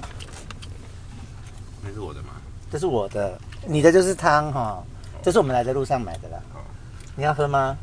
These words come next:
Speaker 2: 不然你喝我的。
Speaker 1: 我不喝咖啡。
Speaker 2: 柠檬多多，这是柠檬多多，你要喝吗？
Speaker 1: 不用，不用，不用。
Speaker 2: 好。那还有吗？你说蛮多事要分享，这是其中一件。
Speaker 1: 哦，另外一件事就是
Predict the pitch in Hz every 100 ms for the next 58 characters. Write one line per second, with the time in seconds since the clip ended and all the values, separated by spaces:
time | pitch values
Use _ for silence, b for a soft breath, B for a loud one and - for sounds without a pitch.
0 | - - - 127 113 113 104 87 - -
1 | - - 139 143 135 135 131 127 120 117
2 | 117 143 139 117 107 104 104 101 101 110
3 | 110 107 104 104 - 73 71 - - -
4 | - 80 - - - - - - - -
5 | - - - - - - - - - -
6 | - - - 175 151 147 127 123 127 135
7 | 147 - - - - - 135 214 170 151
8 | 175 170 180 156 147 143 131 107 - 147
9 | 131 113 127 113 113 117 - 151 151 151
10 | 139 143 143 135